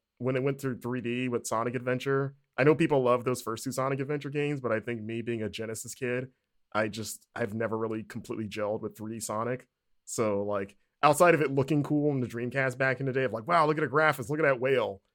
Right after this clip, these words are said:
And then you, I picked it up and played it and was like, "This is not how I wanna play <laughs> Sonic the Hedgehog. This feels bad."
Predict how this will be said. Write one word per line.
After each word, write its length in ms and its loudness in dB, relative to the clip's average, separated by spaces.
And 120 2
then 60 -4
you, 160 -6
I 100 0
picked 200 -4
it 60 0
up 80 -4
and 100 -6
played 160 -2
it 60 -2
and 80 -4
was 120 -8
like, 280 -2
"This 360 4
is 320 4
not 260 6
how 180 8
I 100 6
wanna 240 2
play 300 2
<laughs> 20 -2
Sonic 340 6
the 100 6
Hedgehog. 480 2
This 160 -2
feels 360 4
bad." 800 2